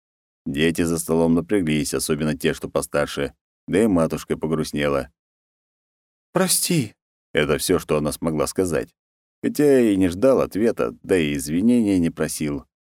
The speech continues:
Всё же я не Александр, а этот род для меня лишь средство выполнить клятву перед этим храбрым пареньком. "Матушка, не переживай. Теперь, когда я стал чувствовать себя лучше, мне море по колено".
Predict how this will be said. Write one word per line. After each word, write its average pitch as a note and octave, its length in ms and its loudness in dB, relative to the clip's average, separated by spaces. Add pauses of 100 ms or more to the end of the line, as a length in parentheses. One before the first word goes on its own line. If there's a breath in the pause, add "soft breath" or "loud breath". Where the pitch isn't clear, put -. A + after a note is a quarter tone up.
(340)
Всё C#3+ 240 2
же A#2+ 120 2
я A#2+ 200 4
не A2+ 100 2
Александр, G#2 720 0
а D2+ 40 0
этот D2+ 260 -4
род E2+ 240 2
для D#2 160 0
меня E2 220 2
лишь D#2 180 -2
средство E2+ 440 -2
выполнить D#2 480 -2
клятву G2+ 420 0
перед D#2 240 -4
этим C#2 220 -6
храбрым D2+ 500 -2
пареньком. D#2+ 540 -2 (1160)
"Матушка, C#3+ 440 2
не B2 100 4
переживай. C#3+ 500 2 (460)
Теперь, D#3 300 2
когда B2 240 2
я B2+ 60 4
стал C3 240 0
чувствовать A#2 380 -2
себя A#2+ 260 2
лучше, C#3 380 0
мне A#3 300 4
море D#3 300 4
по A#2 120 -2
колено". E2+ 460 -2